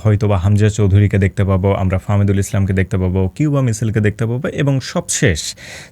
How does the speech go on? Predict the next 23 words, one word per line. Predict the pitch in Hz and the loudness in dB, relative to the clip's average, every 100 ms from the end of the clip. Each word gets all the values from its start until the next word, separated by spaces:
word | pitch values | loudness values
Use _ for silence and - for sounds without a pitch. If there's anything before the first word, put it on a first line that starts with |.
| - | -2
সামিদ | 175 165 147 | 2 2 2
সোমকে | 120 92 95 90 | 4 4 4 2
দেখতে | - 85 | 0 0
পাবো। | 85 147 - | -2 -2 0
কিন্তু | 208 113 78 - - - - - - 127 | 0 0 -4 -8 -16 -18 -14 -14 -2 2
এইখানে | 98 123 151 - | 2 0 -2 -2
আসলে | 98 123 147 - | -2 -2 -4 -2
হান্ড্রেড | - 104 104 104 | 0 2 2 0
পার্সেন্ট | 113 104 - 160 92 | -4 -4 -4 -4 0
আমাদের | 92 98 | 0 0
স্বপ্ন | - 98 113 104 | -2 -2 -2 -2
পূরণ | 117 120 120 87 | 0 2 0 0
হবে | 107 135 | 2 2
কি | 139 98 | 2 0
না, | 151 - 104 | 0 -2 0
এই | 92 | 0
ব্যাপারে | 87 113 180 - - | 0 -4 -6 -6 -6
একটু | - _ - 104 | -6 _ 2 2
ডাউট | 85 87 101 | 2 0 -4
আছে, | - 185 | -4 -6
আর | - | -4
সেটা | 98 90 | -4 -2
হচ্ছে | 90 - | -4 -10